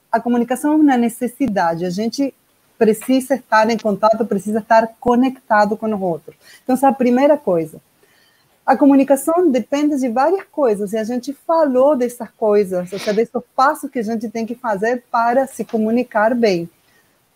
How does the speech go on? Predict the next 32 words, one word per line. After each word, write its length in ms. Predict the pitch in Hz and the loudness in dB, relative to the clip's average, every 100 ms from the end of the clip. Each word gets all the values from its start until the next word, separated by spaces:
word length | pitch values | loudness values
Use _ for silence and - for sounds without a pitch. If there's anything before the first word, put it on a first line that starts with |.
| _ - | _ 0
E 120 | 247 254 | 4 6
o 100 | 247 | 4
que 100 | 254 | 0
falamos 440 | 254 269 285 311 285 | 0 2 4 4 4
antes 280 | 302 302 | 2 2
de 60 | 240 | -2
falar 340 | 240 214 220 | 0 4 4
dos 100 | 214 | 2
passos 400 | 208 196 185 - - | -4 -4 -2 -6 -4
foi 180 | 220 196 | -2 -2
que 260 | - 180 180 _ - | -4 -8 -8 _ -6
A 60 | |
comunicação 720 | 208 226 220 214 214 - 277 294 | -2 -2 -2 -4 -6 -2 -2 0
é 60 | |
uma 200 | 240 226 | -2 -4
competência, 920 | 220 - 269 339 330 - 220 190 180 185 | -4 0 2 2 0 -2 -4 -4 -4 -4
é 20 | |
uma 320 | 196 202 202 - | -2 -2 -4 -2
habilidade. 840 | 294 320 302 285 240 196 180 175 | 0 2 4 4 2 2 0 -2
Então, 420 | 202 208 302 302 277 | -4 -4 0 0 0
como 300 | 240 233 226 | -2 0 0
habilidade, 720 | 220 269 277 208 226 262 240 | 2 2 0 0 -2 -2 -2
eu 120 | 214 | -4
posso 380 | 208 262 254 247 | -4 -6 -6 -10
treinar, 560 | - 240 240 233 240 | -6 -4 -2 -2 -2
eu 100 | 247 | -2
posso 300 | 233 240 240 | -4 -6 -4
melhorar 500 | 240 214 208 208 233 240 | -2 0 0 2 2 0
sempre. 680 | - - 208 180 175 170 _ - - | -10 -2 -2 -2 -4 -10 _ -18 -4
Não 140 | 214 | 2
importa 720 | 254 262 - 247 262 269 277 | 2 2 0 2 2 0 -2
onde 440 | 233 240 233 269 | -2 -2 -2 -4